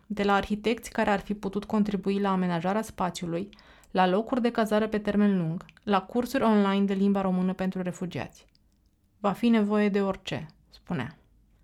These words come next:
După inaugurare, supermarketul gratuit s-a tot îmbunătățit. De unele lucruri, angajații de la D G A S M B și-au dat seama imediat. Era nevoie de fructe proaspete, detergent în cutii mici, nu de cinci kilograme,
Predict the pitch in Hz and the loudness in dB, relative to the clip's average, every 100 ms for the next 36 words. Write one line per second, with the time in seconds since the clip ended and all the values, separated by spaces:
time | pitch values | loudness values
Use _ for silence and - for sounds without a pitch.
0 | _ _ _ _ _ _ _ 240 285 294 | _ _ _ _ _ _ _ -2 4 6
1 | 226 190 180 180 240 247 240 226 220 240 | 8 6 4 2 2 2 0 0 2 2
2 | 240 240 196 190 185 180 190 214 214 214 | 2 -2 0 0 -2 0 -2 -2 -4 -2
3 | 208 208 196 196 190 196 - 143 - - | -2 2 2 2 0 -2 -6 -10 -10 -20
4 | _ _ _ _ _ _ - 202 226 262 | _ _ _ _ _ _ -2 2 6 6
5 | 233 180 202 233 214 208 202 196 208 220 | 6 4 2 2 4 4 4 2 2 0
6 | 190 190 180 185 185 180 185 175 175 202 | 0 0 0 -2 -2 0 -2 0 0 -2
7 | 202 208 208 208 208 208 202 202 190 160 | -2 0 0 -2 2 2 4 2 0 -4
8 | - - _ _ _ _ 208 208 208 196 | -6 -16 _ _ _ _ 2 6 6 4
9 | 202 190 175 196 202 180 165 175 202 - | 2 0 -2 -4 -4 -4 0 0 0 -4
10 | 214 208 208 - _ _ 196 190 202 190 | -4 -2 -4 -10 _ _ -8 -2 -2 2
11 | 214 208 208 208 202 202 214 233 - 185 | 2 4 2 2 0 4 4 4 0 0
12 | 202 208 196 196 185 180 165 156 156 190 | 2 2 2 0 0 -4 -4 -2 -2 -2